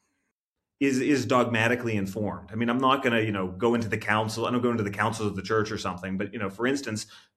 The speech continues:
you know, Christology figures in the background of, of some of the, the chapters early on to make the point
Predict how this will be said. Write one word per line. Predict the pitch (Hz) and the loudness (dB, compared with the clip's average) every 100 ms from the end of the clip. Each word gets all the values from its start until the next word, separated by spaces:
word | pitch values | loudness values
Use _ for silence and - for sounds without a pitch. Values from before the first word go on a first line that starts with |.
| _ - | _ -2
you | 123 | 0
know, | 98 - | 0 -2
Christology | - 143 131 123 123 107 104 90 90 - _ - | 0 2 4 4 4 2 0 -4 -6 -12 _ -20
figures | - - - 127 123 117 110 | -18 -18 -4 0 0 0 -2
in | |
the | 104 | -2
background | 101 101 101 101 95 | 0 0 0 -2 -2
of, | 92 90 90 | -2 -8 -10
of | 110 | -6
some | 123 110 | -4 -2
of | 98 | -2
the, | 95 | -4
the | 90 104 | -6 -6
chapters | 104 104 107 101 | -2 -2 0 -2
early | 98 98 | -2 -2
on | 123 110 98 | 0 -2 -2
to | |
make | 104 107 107 | 0 -2 -2
the | |
point | 95 - 127 101 | -12 -6 -4 -4